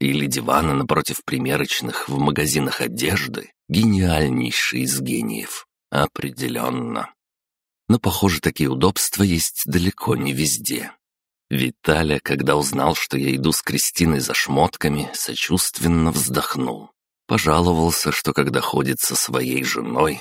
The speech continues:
устаёт стоять на ногах. "Не желаете ли игристого?"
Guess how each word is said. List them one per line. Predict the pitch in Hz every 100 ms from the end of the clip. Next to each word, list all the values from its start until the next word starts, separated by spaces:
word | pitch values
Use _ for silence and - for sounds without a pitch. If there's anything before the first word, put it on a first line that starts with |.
| -
устаёт | - 110 - - 52 71 -
стоять | - - 60 58 - -
на | 64 60
ногах. | 57 - 58 - - - _ _ _ _ _ _ _ _ _ _
"Не | 143 151
желаете | 120 98 87 85 82 - 85
ли | 71 67
игристого?" | - - - - - 110 107 113